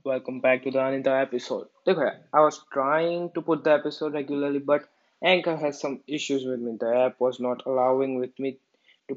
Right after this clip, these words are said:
put the episode। तो भाई देखो, इसमें मेरी गलती तो है नहीं कि मैं तो डाल ही रहा था ना एपिसोड, पर यार पता नहीं एंकर वालों ने ना कह दिया कि तुम कंसिस्टेंट नहीं रहते ना, तो हम एपिसोड तो अपडेट नहीं करने देते भाई। यस भाई, तो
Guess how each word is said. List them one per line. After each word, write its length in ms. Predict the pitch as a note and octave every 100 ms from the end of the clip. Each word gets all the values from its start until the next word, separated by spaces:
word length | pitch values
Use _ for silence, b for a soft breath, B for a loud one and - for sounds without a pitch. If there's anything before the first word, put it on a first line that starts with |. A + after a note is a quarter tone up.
| D3
put 80 | D3
the 200 | C#3 C3
episode। 380 | C3+ - - -
तो 80 |
भाई 280 | F3 F#3 F#3+
देखो, 360 | D#3 E3+ - -
इसमें 220 | - D3
मेरी 360 | C3 B2+ C3 B2+
गलती 300 | A#2 A2+ A#2
तो 140 | A2 A2
है 240 | A#2+ C3+
नहीं 180 | C3+ B2
कि 180 | - B2+
मैं 640 | A#2+ - - - - F3
तो 100 | G#3
डाल 240 | F3 E3+ G3
ही 60 |
रहा 200 | D#3 C3
था 140 | B2+ E3+
ना 100 | E3
एपिसोड, 420 | D3 B2+ B2+ -
पर 220 | D#3 D#3
यार 200 | D3+ D#3 -
पता 220 | - D#3
नहीं 200 | D#3 -
एंकर 320 | C#3 - D#3
वालों 300 | C#3+ C#3+ D3
ने 120 | D3
ना 220 | C#3 C#3
कह 200 | C#3+ B2
दिया 140 | B2 C3+
कि 140 | D3+
तुम 180 | D3 D3+
कंसिस्टेंट 640 | C#3 C#3 D#3+ D#3+ E3+ D#3+ -
नहीं 120 | E3
रहते 260 | B2+ A#2 B2
ना, 180 | C#3+ C#3
तो 220 | C3 C3
हम 220 | C3 C#3 B2+ - _ _ _
एपिसोड 420 | - D3+ D3+ D#3 C#3
तो 100 | C3
अपडेट 320 | B2 B2+ A#2
नहीं 140 | A2+
करने 240 | G#2+ G2+ G2+
देते 240 | - -
भाई। 180 | - - _ B B B B B -
यस 180 | - - -
भाई, 220 | - - -
तो 100 | -